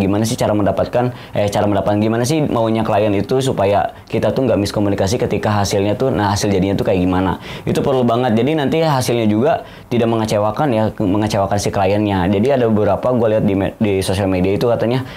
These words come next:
ada yang kecewa dengan wedding, eh, apa, hasil weddingnya tuh gelap gitu ya.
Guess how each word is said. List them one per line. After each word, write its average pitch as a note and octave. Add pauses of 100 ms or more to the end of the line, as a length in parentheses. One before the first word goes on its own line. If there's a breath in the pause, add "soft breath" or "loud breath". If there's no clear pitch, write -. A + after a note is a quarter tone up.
(120 loud breath)
ada -
yang G2+
kecewa G2+
dengan A2
wedding, G2+ (240 loud breath)
eh, F#2+ (100)
apa, C#3
hasil G#2
weddingnya F#2+
tuh C3+ (160)
gelap G2+
gitu G2+
ya. G2